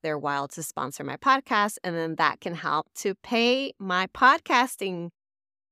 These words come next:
um, that, that's gonna pay for my podcasting fees or podcasting costs. It does cost money to record,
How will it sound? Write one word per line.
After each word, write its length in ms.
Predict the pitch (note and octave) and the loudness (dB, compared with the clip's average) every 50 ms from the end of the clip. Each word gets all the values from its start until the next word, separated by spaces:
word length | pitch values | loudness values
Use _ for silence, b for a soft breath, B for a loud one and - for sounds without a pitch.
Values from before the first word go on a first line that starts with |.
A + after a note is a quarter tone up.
| _ _ _ _ _ _ - - - - | _ _ _ _ _ _ -20 -20 -4 0
um, 440 | F#3+ F3+ E3+ E3 D#3 D3 - D#3 E3 | 2 4 4 4 4 2 -2 -6 -6
that, 180 | - G3 G3 - | -4 -4 -4 0
that's 160 | G3+ G#3 G#3 | -2 -2 0
gonna 200 | - A#3+ G#3+ G3 | 0 -2 -2 -2
pay 280 | - A3+ G3 G3 G3 G#3+ | -2 -2 -2 -2 -2 -2
for 220 | - - F3+ F3 | -2 -2 -2 -2
my 400 | E3+ E3 D#3 D3+ D3+ D3+ - - - - _ _ - | -2 -2 -2 -2 -4 -6 -8 -8 -10 -14 _ _ -2
podcasting 720 | - F3 E3 F3+ - - D#3 E3 - - - D3+ - - | -2 -2 -2 -2 -4 -6 -6 -6 -6 -8 -10 -10 -10 -10
fees 380 | - - E3 D#3+ D#3 D#3 C#3+ - | -10 -8 -8 -6 -6 -6 -6 -8
or 80 | C#3 - | -10 -8
podcasting 840 | - D#3+ D3+ C#3 - - D3+ C#3 C#3 - - D#3 C#3+ C#3 C3 C3+ | -4 -4 -4 -4 -6 -8 -8 -8 -8 -10 -8 -8 -6 -6 -6 -8
costs. 640 | - - - D3+ C3+ D3 - - - - - - - _ _ _ _ _ _ - | -10 -4 -2 -2 -2 -2 -6 -8 -10 -10 -10 -12 -14 _ _ _ _ _ _ -6
It 140 | F3 D#3+ | -6 -2
does 320 | - F#3+ F#3 F#3+ G3 F#3+ - | 2 4 4 4 4 2 0
cost 300 | - F#3 E3 F3 - - | 0 0 0 0 -2 -6
money 360 | D#3+ D#3 D#3 D#3 D#3 D#3 D#3+ | -6 -4 -4 -2 -2 -2 -4
to 480 | - - - F3 E3 D#3+ D#3 D#3 D#3 D#3 - _ _ _ _ _ _ _ _ _ _ _ _ _ _ _ _ _ _ _ _ _ _ _ _ - | -6 -8 -8 -6 -6 -4 -4 -4 -6 -8 -10 _ _ _ _ _ _ _ _ _ _ _ _ _ _ _ _ _ _ _ _ _ _ _ _ -6
record, 520 | F3 E3+ - - B3+ C4+ C4+ C4 C4 | -6 -4 0 0 2 4 4 4 2